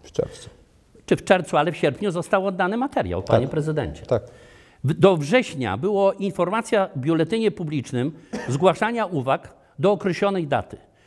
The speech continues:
Speaker 2: Koło Miejskie Polskiego Stronnictwa Ludowego złożyło w dacie zakreślonej przez prezydenta, czyli trzeciego października w ubiegłym roku,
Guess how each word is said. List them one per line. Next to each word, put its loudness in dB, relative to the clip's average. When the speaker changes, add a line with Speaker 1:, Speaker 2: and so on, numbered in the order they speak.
Speaker 2:
Koło 4
Miejskie 0
Polskiego 0
Stronnictwa 0
Ludowego 0
złożyło 2
w -6
dacie 2
zakreślonej -2
przez -6
prezydenta, 0
czyli -4
trzeciego 0
października 0
w -2
ubiegłym 0
roku, 0